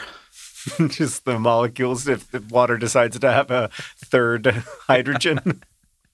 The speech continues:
Speaker 2: Yeah, there's all of them added on a third hydro. They're just like, "I'm gonna be a different now." And it just swells up like a sponge. And then, I don't know, that's what I've heard. <laughs>
Speaker 1: That's what people are saying, you know?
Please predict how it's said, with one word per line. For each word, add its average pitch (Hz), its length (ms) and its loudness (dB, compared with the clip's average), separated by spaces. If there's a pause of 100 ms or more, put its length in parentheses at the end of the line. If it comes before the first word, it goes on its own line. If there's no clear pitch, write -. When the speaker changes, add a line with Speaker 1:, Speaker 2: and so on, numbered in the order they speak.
(540)
Speaker 2:
Yeah, 202 240 6
there's 180 280 0
all 190 360 4
of 180 60 -2
them 180 100 -2
added 165 240 4
on 165 160 2
a 156 40 2
third 156 280 2
hydro. 135 560 2
They're 139 160 2
just 139 160 -4
like, 131 240 2
"I'm 143 180 2
gonna 139 160 -4
be 127 160 -4
a 123 80 -2
different 127 320 -6
now." 104 300 -8 (400)
And 131 260 0
it - 20 -8
just 139 240 -2
swells 170 480 2
up 208 440 4
like 151 200 4
a 160 60 4
sponge. 170 760 0
And 139 300 0
then, 139 420 -2 (400)
I 151 140 4
don't 170 140 2
know, 147 340 2
that's 160 240 2
what 170 100 4
I've 165 160 2
heard. 175 460 2 (400)
<laughs> - 1160 -12
Speaker 1:
That's 165 160 2
what 208 100 -4
people 165 260 0
are 120 80 2
saying, 107 480 -2 (320)
you 113 80 0
know? 113 320 2